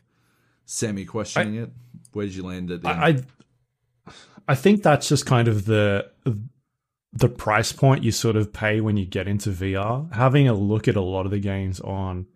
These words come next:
Speaker 2: Steam or the Oculus Store, um, that is generally where a lot of the games are landing, like this thirty, thirty to forty dollar U S price tag. Um,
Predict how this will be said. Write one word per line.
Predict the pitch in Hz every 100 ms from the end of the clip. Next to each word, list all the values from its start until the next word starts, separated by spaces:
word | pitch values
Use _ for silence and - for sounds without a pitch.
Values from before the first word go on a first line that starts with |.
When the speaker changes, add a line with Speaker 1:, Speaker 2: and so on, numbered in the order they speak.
| _ _ _ _
Speaker 2:
Steam | - - 98 98 101 101
or | 104 95 92
the |
Oculus | - 95 - 101 101
Store, | - - 98 101 101 - _ _ _ _ _
um, | - 104 95 92 92 90 92 - _ _
that | 101 110 127
is | 131 120 98
generally | 101 107 107 117 117 113
where | 104 107 110
a | 101
lot | 101
of | 107
the | 101
games | 98 95 101 107 98
are | -
landing, | 95 92 95 107 139
like | 123 107 98
this | - 101 - - - _ _ _ _ _ _
thirty, | - - 104 104 104 104 104 - -
thirty | - 123 - 107 107
to |
forty | 104 - 101 101 101 95 _ _ _
dollar | - 107 104 95
U | 92 101 101
S | 98
price | - 98 101 -
tag. | 135 147 170 156 - _ _ _
Um, | - 101 98 95